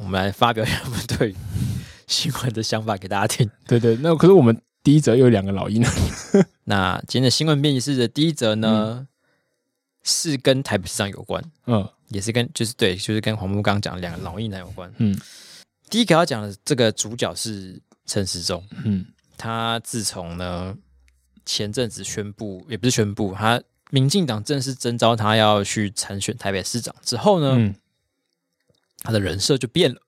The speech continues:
Speaker 2: 啊，人设就变了吗？
Speaker 1: <laughs> 你有看他脸书吗？
Speaker 2: 我没有看，你有追踪他是不是？
Speaker 1: 我没有追踪，但是有时候会被洗出来。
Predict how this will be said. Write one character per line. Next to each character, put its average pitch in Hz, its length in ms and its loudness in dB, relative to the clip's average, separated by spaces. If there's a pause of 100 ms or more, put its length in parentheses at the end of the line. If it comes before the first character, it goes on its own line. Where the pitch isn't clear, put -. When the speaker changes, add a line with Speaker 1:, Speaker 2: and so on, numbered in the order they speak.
(180)
Speaker 2:
啊， 117 80 -2
人 147 280 8
设 277 140 8
就 214 120 8
变 226 200 6
了 156 100 8
吗？ 143 240 6 (300)
Speaker 1:
<laughs> - 280 -20
你 220 100 2
有 214 60 8
看 226 140 4
他 214 120 4
脸 147 120 2
书 143 280 -2
吗？ 143 320 -2 (300)
Speaker 2:
我 117 100 0
没 123 120 6
有 131 80 8
看， 113 320 2
你 165 40 8
有 151 80 8
追 131 140 6
踪 127 160 4
他 117 140 2
是 110 120 2
不 104 80 2
是？ 101 260 -4 (260)
Speaker 1:
我 127 240 6
没 131 140 -2
有 190 100 2
追 143 120 2
踪， 147 120 0
但 156 140 -2
是 156 160 -2
有 104 280 0
时 104 140 -6
候 127 80 0
会 135 140 0
被 123 160 0
洗 - 260 -6
出 107 200 -2
来。 92 120 0